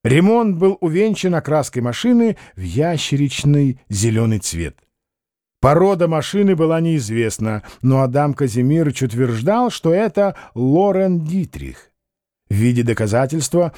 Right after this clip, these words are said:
он приколотил к радиатору автомобиля медную бляшку с Лорен Дитриховской фабричной маркой. Оставалось приступить к частному прокату, о котором Козлевич давно мечтал.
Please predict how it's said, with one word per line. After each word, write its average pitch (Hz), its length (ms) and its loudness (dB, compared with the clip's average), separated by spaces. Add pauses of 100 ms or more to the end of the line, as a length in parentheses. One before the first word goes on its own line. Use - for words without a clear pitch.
(100)
он 220 220 2
приколотил 185 640 -2
к - 60 -6
радиатору 180 600 0
автомобиля 170 580 0
медную 190 480 2
бляшку 151 760 -2 (140)
с - 180 -6
Лорен 160 400 2
Дитриховской 151 800 -2
фабричной 131 560 0
маркой. 73 520 -6 (400)
Оставалось 135 880 -2 (280)
приступить 147 600 0
к - 100 -16
частному 139 540 0
прокату, 92 680 -6 (220)
о 92 100 -2
котором 113 360 0
Козлевич 104 540 0
давно 113 460 0
мечтал. 85 640 -4